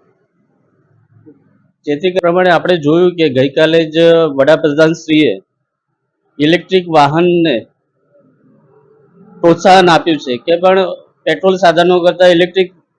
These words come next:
વાહનો તરફનો, અ, પબ્લિકનો ઘસારો થાય એ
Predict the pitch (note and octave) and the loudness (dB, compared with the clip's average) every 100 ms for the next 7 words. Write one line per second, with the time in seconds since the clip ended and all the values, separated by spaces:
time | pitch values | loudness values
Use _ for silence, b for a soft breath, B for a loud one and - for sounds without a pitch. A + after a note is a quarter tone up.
0 | C#3+ C#3+ C#3+ E3 F#3 F3+ F3 F3 E3 _ | -6 -2 0 2 2 2 0 0 -6 _
1 | F3 F3+ F3+ F3+ F3 _ _ _ C#3+ C#3 | -4 -2 0 -2 -4 _ _ _ -2 0
2 | C#3 C3 _ - D3+ F3 F3 F3+ D3 C#3 | 0 -4 _ -6 -2 -2 0 2 2 2
3 | E3 F3+ F3 E3+ E3+ E3+ | 2 2 2 2 4 2